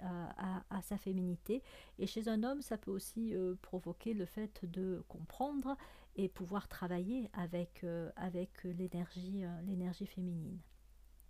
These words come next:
Bah, ça peut être souvent aussi des hommes qui vont travailler dans des environnements plutôt, euh, plutôt féminins ou qui vont, euh, sans,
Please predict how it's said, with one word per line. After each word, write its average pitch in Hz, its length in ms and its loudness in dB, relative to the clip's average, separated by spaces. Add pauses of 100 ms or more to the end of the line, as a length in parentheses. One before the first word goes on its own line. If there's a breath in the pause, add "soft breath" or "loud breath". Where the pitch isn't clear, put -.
(320 loud breath)
Bah, 185 80 2
ça 220 100 2
peut 220 80 4
être 226 120 0
souvent 226 180 2
aussi 233 160 2
des 202 180 4
hommes 226 140 6
qui 202 120 -2
vont 185 300 2
travailler 196 400 4
dans 196 140 2
des 180 160 2
environnements 185 560 2
plutôt, 185 500 2
euh, 175 140 2
plutôt 202 580 -2
féminins 202 560 4 (380 loud breath)
ou 226 100 4
qui 190 180 0
vont, 214 300 4
euh, 170 240 0 (100)
sans, - 200 -6